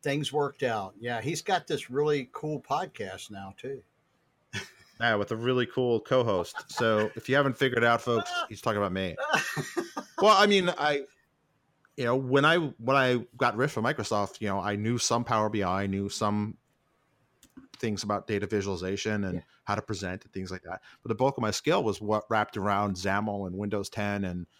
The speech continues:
Speaker 2: um, you know, Windows Phone apps.
Speaker 1: Yeah.
Speaker 2: Uh, these are my recent skills. I, in the past, I'd done much more interesting. Well, I'd done other things, not interesting, more interesting. But
Speaker 1: Yeah.
Speaker 2: um, I still love Windows development. It's still cool. It's still fun. But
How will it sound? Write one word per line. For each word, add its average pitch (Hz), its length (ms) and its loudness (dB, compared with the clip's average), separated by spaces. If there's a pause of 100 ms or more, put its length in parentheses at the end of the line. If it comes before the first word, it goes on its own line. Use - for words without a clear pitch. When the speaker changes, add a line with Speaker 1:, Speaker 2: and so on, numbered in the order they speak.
(380)
Speaker 2:
um, 90 460 -4 (220)
you 98 100 -8
know, 92 220 -8 (100)
Windows 104 260 -2
Phone 117 220 -2
apps. - 420 -4
Speaker 1:
Yeah. 117 220 -8 (580)
Speaker 2:
Uh, 98 300 -2 (100)
these - 120 -12
are - 60 -10
my 104 80 2
recent 107 360 0
skills. 85 320 -6
I, 98 80 -2 (220)
in 101 60 -6
the 90 60 -4
past, 101 300 -4
I'd 87 80 -4
done 90 220 -6 (180)
much 110 460 0
more 92 420 -4 (640)
interesting. 95 420 -10 (220)
Well, 78 260 -8 (140)
I'd 117 100 -2
done 120 140 2
other 104 200 2
things, 90 340 -10
not 76 140 -10
interesting, - 400 -16
more 98 240 -8
interesting. - 400 -20
But - 100 -20 (200)
Speaker 1:
Yeah. 117 140 -10 (180)
Speaker 2:
um, 90 400 -4 (100)
I 110 100 -4
still 156 200 2
love 143 180 6
Windows 135 280 4
development. 123 600 2
It's 104 120 -12
still 120 180 -2
cool. 113 360 0
It's - 100 -10
still 113 160 -2
fun. 95 360 0
But 90 220 -6